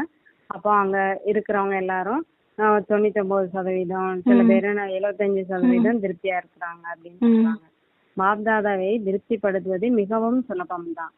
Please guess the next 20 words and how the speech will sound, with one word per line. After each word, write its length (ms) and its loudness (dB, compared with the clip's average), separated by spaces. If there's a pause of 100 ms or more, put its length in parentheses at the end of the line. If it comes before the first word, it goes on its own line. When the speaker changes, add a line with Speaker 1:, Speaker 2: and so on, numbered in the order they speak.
Speaker 2:
ம். 360 6
Speaker 1:
பாப்தாதாவை 880 0 (140)
திருப்திப்படுத்துவதற்கான 1300 -2
எளிய 340 0
சாதனம் 680 -8
உண்மையான 720 -2
உள்ளமாகும். 800 -8 (360)
உண்மையான 680 0
உள்ளத்தால் 840 -2
தலைவர் 440 -2 (100)
திருப்தி 360 -2
அடைகிறார். 600 -6 (420)
ஒவ்வொரு 640 2
கர்மத்திலும் 840 -2
உண்மையானவராக 920 -2
இருக்கணும். 640 -2
Speaker 2:
ம். 420 4
Speaker 1:
உண்மை 500 -4
மகான் 600 2
தன்மையாகும். 960 -4